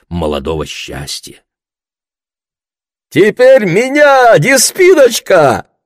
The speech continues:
крикнул Чунка по-русски. И Деспина, взглянув на Чунку, весело расхохоталась,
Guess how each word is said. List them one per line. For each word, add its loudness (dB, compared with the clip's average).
крикнул -6
Чунка -8
по-русски. -10
И -16
Деспина, -8
взглянув -8
на -12
Чунку, -8
весело -6
расхохоталась, -8